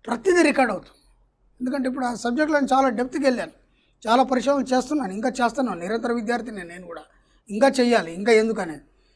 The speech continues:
ఇప్పుడు నాకు అర్థమవుతున్నాయి ఒక్కొక్కటి, ఒక్కొక్క మూమెంట్, every మూమెంట్, ఇవన్నీ ఎందుకు వచ్చాయి, అవి ఎలా అవుతున్నాయి, ఇదంతా ఏంటి, ఇవన్నీ నేను అప్పట్లో చిన్నప్పట్లో సృజన చేతనత్వంలో నింపినటువంటి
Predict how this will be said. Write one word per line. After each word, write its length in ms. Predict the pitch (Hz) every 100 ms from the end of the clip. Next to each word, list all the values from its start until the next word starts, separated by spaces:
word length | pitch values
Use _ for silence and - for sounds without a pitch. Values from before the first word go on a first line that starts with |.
| _ 254
ఇప్పుడు 180 | 269
నాకు 180 | 277 254
అర్థమవుతున్నాయి 580 | 269 320 330 302 311 294
ఒక్కొక్కటి, 380 | 262 269 302 262
ఒక్కొక్క 340 | 226 294 -
మూమెంట్, 540 | 214 180 269 330 311 - - _ _ _ -
every 320 | 226 320 311
మూమెంట్, 420 | 254 285 277 226
ఇవన్నీ 280 | 190 185 254
ఎందుకు 240 | 220 269
వచ్చాయి, 380 | 262 262 190 214
అవి 140 | 196
ఎలా 200 | 185 202
అవుతున్నాయి, 440 | 277 262 247 185 156 _ _ _ -
ఇదంతా 360 | 208 208 247
ఏంటి, 500 | 254 208 269 - - - _ _ _ _ _ _ _ _ _ 160
ఇవన్నీ 460 | 151 151 202 240
నేను 540 | 240 180 180 208 240 254 -
అప్పట్లో 480 | - - 233 254
చిన్నప్పట్లో 760 | 226 - 190 226 233 214 214 208
సృజన 460 | - 180 196 254 254
చేతనత్వంలో 760 | 240 233 214 208 196 208 196 92
నింపినటువంటి 720 | 90 90 92 87 90 90 311